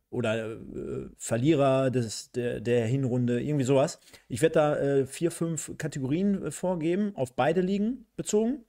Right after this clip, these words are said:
und dann Einladung steht ja beispielsweise auch an den Michael aus, der dann auch, äh, dementsprechend die dritte Liga hier für den M S V, äh, begleiten könnte. Vielleicht kriegen wir noch jemanden dazu und dann werden wir das Ganze mal so ein bisschen kategorisieren,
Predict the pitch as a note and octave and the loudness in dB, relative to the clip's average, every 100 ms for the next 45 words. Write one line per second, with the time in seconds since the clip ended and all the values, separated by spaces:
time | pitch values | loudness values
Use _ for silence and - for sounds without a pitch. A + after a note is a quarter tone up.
0 | - C3+ D3+ E3 F3 - - - _ - | -8 -4 -2 -2 -6 -10 -20 -20 _ -4
1 | C#3+ E3 E3 E3 - E3 D#3+ B2+ C#3+ - | 0 2 4 2 0 0 2 2 0 -2
2 | C#3 C3+ C3 B2+ A2+ B2 B2 C3 F3+ G3+ | -6 -4 -2 -2 -4 -2 -2 0 0 0
3 | F#3+ F#3 F3 F#3+ C3+ B2+ A#2+ A#2+ A2 G#2+ | 0 -2 -2 -2 0 0 -2 -4 -8 -12
4 | - - B2+ B2 B2 B2+ A#2+ - A#2+ B2 | -12 -8 -6 -4 -4 -4 -6 -4 -4 -4
5 | A#2+ - A#2+ A2+ A2+ A#2 A2+ C3+ F#3 F3 | -8 -6 -4 -2 -2 -4 -2 0 0 2
6 | E3+ D#3+ D#3+ D#3 B2 A#2+ A#2 - C3+ D3 | 2 2 0 0 -4 -4 -6 -4 -2 -2
7 | C#3 C3 A#2+ B2+ C3+ C#3 C#3 C#3+ C#3 D3+ | -2 -4 -4 -4 -4 -6 -6 -6 -4 -6
8 | D3 _ _ - - _ - C3 - C#3+ | -6 _ _ -18 -18 _ -4 -4 0 0
9 | C3 C#3 D3 - D3 D3 C#3 C3 D3+ D3+ | 0 -2 -4 -6 -6 -6 -6 -4 -2 -2
10 | B2 A#2+ C3 C#3+ B2+ A2+ C3 C3 B2 B2 | -2 -2 -2 -4 -6 -6 -4 -4 -4 -6
11 | B2 C3 A#2+ A#2+ G#2+ A#2+ A#2+ A#2 A2 - | -6 -4 -4 -4 -4 -2 -2 -2 -4 -4
12 | A#2 A2 - C#3 C#3 B2 B2 A#2+ C3 G3+ | -4 -4 -4 -4 -2 -2 0 0 2 0
13 | A#3+ | -2